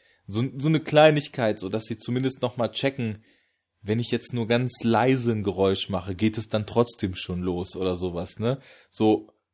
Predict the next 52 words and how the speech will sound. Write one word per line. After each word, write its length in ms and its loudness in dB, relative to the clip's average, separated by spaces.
ja, 200 2
wir 80 4
schreien 280 4
da 80 0
rein 420 2
und 160 -4
das 100 2
ist 200 -6
tödlich, 680 0
also 140 -2
muss 240 0
jetzt 200 0
jeder 460 6
von 220 -2
uns 260 -2
komplett 420 -2
ruhig 240 6
sein 340 4
und 120 -2
wir 80 4
fangen 200 -2
sofort 360 4
an, 180 -2
da 60 2
durchzuklettern, 960 -2
ne? 200 -2
Das 140 4
<laughs> 140 0
ist 180 6
so, 80 8
so, 380 2
das 140 -2
war 100 8
mir 100 0
so 100 0
ein 60 -2
bisschen 400 0
Hauruck 480 4
irgendwie, 240 -2
das 200 -4
Ganze. 340 -6
Also, 260 -2
wenn 120 2
man 140 4
da 120 8
den 160 0
Ausgang 500 2
wittert, 320 0
dass 160 -4
man 140 -2
das 180 -4
macht, 520 0